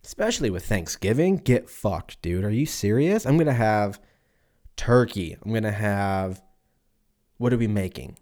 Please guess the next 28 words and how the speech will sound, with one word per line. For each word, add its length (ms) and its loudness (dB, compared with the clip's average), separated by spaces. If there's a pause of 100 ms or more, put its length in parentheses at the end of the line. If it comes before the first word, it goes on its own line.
We're 200 -4
doing, 580 0
I'm 160 2
just 180 0
doing 260 2
sides. 560 -6
I 80 -2
kinda 280 2
got 480 0
lucky, 480 0 (1000)
I 140 -2
guess. 440 0
Although 280 4
I 80 6
think 240 -2
sides 340 4
are 80 2
kind 260 0
of 120 0
the, 200 2
uh, 220 2
unspoken 560 2
hero 460 2
of 140 -6
the 100 0
whole 180 -2
Thanksgiving 840 0 (920)
smorgasbord. 1000 0